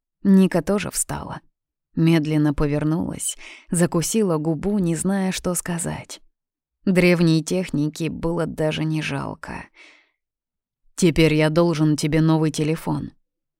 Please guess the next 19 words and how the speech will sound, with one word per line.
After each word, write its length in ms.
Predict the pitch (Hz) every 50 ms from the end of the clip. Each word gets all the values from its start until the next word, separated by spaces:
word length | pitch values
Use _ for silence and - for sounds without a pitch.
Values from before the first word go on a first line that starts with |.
| _ _ _
Его 380 | - 165 160 165 160 151 151 143
голос 380 | 139 160 170 165 151 139 -
казался 480 | - 156 147 143 160 151 151 - - 151
безразличным. 1000 | 147 156 156 156 156 156 156 156 - - 80 - - - - - - - 180 - _ _ _ _ _ _ _ _ _ _ _ _ _ _ _ _ _ _
"Я 220 | - 202 196 196 196
не 100 | 190 190
возьму", 500 | 175 180 175 165 180 185 190 185 - - _ _ _ _ _ _ _ _ _ _ _ _ - -
покачав 500 | 151 151 - 160 147 - - 156 143 147
головой, 440 | 139 151 143 147 147 147 160 165 165
пробормотала 760 | - 151 147 143 151 151 151 151 151 147 156 151 147 160 160
она. 360 | 160 151 - - - - _ _ _ _ _ _ _ _ _ _ _ _ _ _ _ _ _ _
"Ну, 380 | - 170 165 165 170 185 214 - _ _ _ _ _ _ - -
ты 120 | - 190 170
в 60 | 160
любой 340 | 175 175 170 160 170 160 151
момент 400 | 151 147 147 165 190 190 165 -
сможешь 440 | - - 165 160 151 151 151 - -
его 300 | 156 156 151 156 156 143
выкинуть". 560 | 139 127 123 - 110 110 113 107 - -